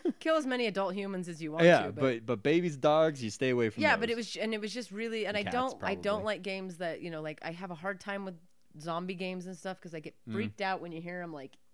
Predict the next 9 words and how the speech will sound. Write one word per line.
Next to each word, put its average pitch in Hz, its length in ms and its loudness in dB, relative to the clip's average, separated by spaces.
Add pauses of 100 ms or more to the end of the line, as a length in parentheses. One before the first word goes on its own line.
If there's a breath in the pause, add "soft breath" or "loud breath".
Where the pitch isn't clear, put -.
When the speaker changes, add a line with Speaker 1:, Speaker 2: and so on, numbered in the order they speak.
(120)
Speaker 1:
Yeah. 98 320 -4 (180)
Speaker 2:
you 240 140 -2
know, 196 120 0
I 220 120 4
just, 220 220 -8 (120)
they 190 120 -2
freak 180 320 -6
me 165 140 -6
out. 123 240 -14